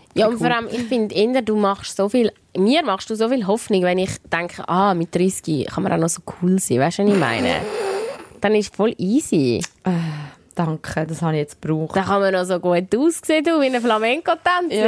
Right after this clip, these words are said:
Speaker 2: Ja, dank deinen Outfits.
Speaker 1: Ja. Nein, also, da würde ich mir jetzt gar keine Sorgen machen. Ich habe das Gefühl, du wirst das nicht mal merken. Das sind, haben uns auch so viel geschrieben, dass sie sich, obwohl sie irgendwie, das habe, ich habe ja auch mal so ein bisschen eine letzte Story gemacht, äh, ich werde ja auch fünfundzwanzig dieses Jahr, ich finde das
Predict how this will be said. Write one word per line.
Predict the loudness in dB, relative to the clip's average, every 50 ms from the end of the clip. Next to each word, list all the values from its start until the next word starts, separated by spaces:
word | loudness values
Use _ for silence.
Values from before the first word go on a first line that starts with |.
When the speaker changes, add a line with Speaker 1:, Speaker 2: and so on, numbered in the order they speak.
| 4
Speaker 2:
Ja, | 6 4 4 2 0 -4 -10 _ _ _ _
dank | 2 4 4 4 2 -2 0 2
deinen | 2 4 4
Outfits. | 4 2 0 -2 -2 -4 -8 -12 -6 -4 -4 -2 0 2
Speaker 1:
Ja. | 2 4 4 2 2 0 -4 -12 -16 -18 -10 _
Nein, | -2 -2 -2 -2 -2 -2
also, | -4 -4 -2 -4 -4 -6 -8 _ _ -20 -20 -20 -20 _ _
da | -4 -2 -2
würde | -2 -4 -4
ich | -6
mir | -4 -6
jetzt | -6 -6 -4
gar | -6 -6 -4
keine | -4 -6 -2
Sorgen | -2 -2 0 0 -2
machen. | -2 -4 -6 -6
Ich | -6
habe |
das | -6 -6
Gefühl, | -6 -8 -10
du | -6 -6
wirst | -8 -8 -8 -10
das | -10 -8
nicht | -6 -6
mal | -4 -6
merken. | -4 -4 -6 -6 -8 -10 -12 -10 -10 -8 -6
Das | -6 -2
sind, | -2 0 0
haben | 0 0 0
uns | -2 0 0
auch | -2 0
so | 0 -2 0
viel | 0 -2 -2
geschrieben, | -4 -4 0 0 0 2 2 2 2 2 0 -4 -8 -18 -20 -20 -20 -6 _
dass | -2 -2 -2 -2
sie | -4
sich, | 0 0 0 0 -2 -6 _ -2
obwohl | -2 -2 0 2 2 4 4 2
sie | 2 0 0 0 2 2
irgendwie, | 0 2 2 2 0 0 -2
das | -6 -2 0
habe, | 0 0
ich | 0 2 2
habe | 2 4
ja | 4 2 2
auch | 0
mal | 0 -2 -2
so | -2 -4
ein | -2 0
bisschen | 2 2 4 4
eine | 2 0
letzte | -2 -2 -8 -4
Story | 0 2 4 4 2 0
gemacht, | 0 0 0 0 0 -2 0
äh, | 0 2 2 0
ich | 0 -4
werde | -4 -2 0
ja | -2 -2
auch |
fünfundzwanzig | 0 -2 -2 -2 -2 -6 -4 -6 -6 -6 -6
dieses | -8 -8 -6
Jahr, | -6 -8 -8
ich | -8
finde | -8 -10 -10
das | -6